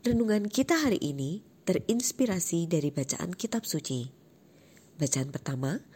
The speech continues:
dari surat kepada orang Ibrani, bab seempat, ayat satu sampai dengan lima,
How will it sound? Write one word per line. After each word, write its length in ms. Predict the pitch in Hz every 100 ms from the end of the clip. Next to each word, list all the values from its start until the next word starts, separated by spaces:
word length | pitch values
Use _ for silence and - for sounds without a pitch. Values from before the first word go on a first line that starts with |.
| - - -
dari 320 | 165 151 151
surat 320 | - 233 -
kepada 480 | - 220 170 160 - 190
orang 160 | 262 -
Ibrani, 640 | 269 190 165 156 147 165 - - - - - - -
bab 160 | 139 -
seempat, 720 | - 143 - 196 208 196 196 - - - - -
ayat 320 | 143 143 214 254
satu 480 | 240 - 208 208
sampai 560 | - - 254 311 262 254
dengan 240 | 208 190
lima, 480 | 180 156 147 131 135